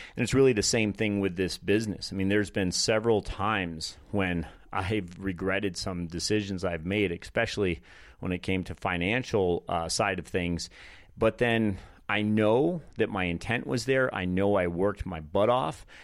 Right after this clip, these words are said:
and I know I was trying to serve my clients, my athletes, the best I could along the way. So I don't have any regrets, and I know that, um,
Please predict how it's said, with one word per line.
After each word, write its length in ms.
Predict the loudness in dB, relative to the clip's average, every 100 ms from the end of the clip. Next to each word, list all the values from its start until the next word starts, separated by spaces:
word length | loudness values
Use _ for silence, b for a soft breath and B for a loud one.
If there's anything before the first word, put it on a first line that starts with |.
| B B -2
and 460 | 0 2 2 0 -2
I 100 | -2
know 300 | 2 4 4
I 140 | 4
was 260 | 4 2 0
trying 440 | -4 -4 -2 -2
to 140 | -4 -8
serve 600 | -2 2 4 4 2 -4 -8
my 260 | -2 -2
clients, 500 | -2 -4 -2 0 -2
my 140 | -6 -6
athletes, 500 | -4 -4 -4 -6 -6
the 120 | -10
best 420 | -2 0 0 -2
I 100 | -6
could 280 | -2 0 2
along 360 | 2 0 -2 -2
the 80 |
way. 340 | 0 2 2 0 B B B
So 140 | 0
I 60 | 2
don't 200 | 2 2
have 200 | 0 0
any 180 | 0 0
regrets, 800 | -2 -2 0 0 0 -2 -4 -6 -8
and 140 | -2
I 100 | 0
know 280 | 2 6 6
that, 300 | 6 2 0
um, 360 | -2 -2 -2